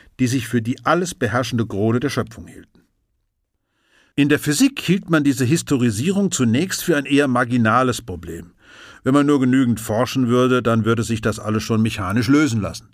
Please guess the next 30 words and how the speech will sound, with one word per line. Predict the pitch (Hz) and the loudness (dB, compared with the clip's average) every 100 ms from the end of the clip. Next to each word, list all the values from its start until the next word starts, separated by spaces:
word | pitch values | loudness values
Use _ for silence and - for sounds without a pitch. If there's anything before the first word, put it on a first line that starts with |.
| _ _ _ _ _ _ - | _ _ _ _ _ _ -6
Das | 120 - | -4 -4
Unvorhersehbare | - 240 311 196 151 117 147 233 139 131 107 107 107 107 | 2 2 2 0 0 0 0 0 0 -2 0 0 0 0
der | 104 | -2
Naturgeschichte, | 101 - 277 262 131 98 - - | -2 2 2 2 0 -4 -12 -6
das | 117 113 | -6 -2
Irreversible | 202 151 147 123 120 165 277 147 110 82 - - | -2 0 0 0 2 2 2 2 -2 -2 -10 -4
und | 139 | -2
deshalb | 156 131 | -2 0
nicht | 151 165 | -2 -2
Zurückführbare | - 123 214 - - 127 98 95 123 135 | -2 0 -2 -4 -4 -2 -2 -2 -2 -2
wurde | 123 104 | -2 -2
einfach | 107 110 | -4 -6
ignoriert. | 104 123 151 208 - - _ _ - - _ - | -6 -6 -2 -4 -4 -14 _ _ -20 -20 _ -18
Stattdessen | - 107 117 123 - 139 131 - - | -8 -6 -4 -4 -2 -4 -6 -16 -4
machte | 113 117 113 123 | 0 0 -2 0
man | 127 127 | 0 0
in | 131 | 0
der | 123 | 0
Physik | 127 110 139 113 | 0 0 -2 0
weiter | 104 113 151 | 0 0 0
mit | 139 139 | 0 0
einer | 123 113 | 0 0
Zeit, | 113 113 131 170 - - _ - | 0 0 0 -2 -10 -20 _ -4
die | 131 | -2
sich | 139 156 | 0 0
nicht | 175 - - | -2 -2 0
einmischt | 139 127 104 - - - - | 0 0 -2 -4 -8 -12 -4
in | 117 | -2
die | 110 | 0
Vorgänge. | 131 110 82 - - | 0 -2 -2 -14 -20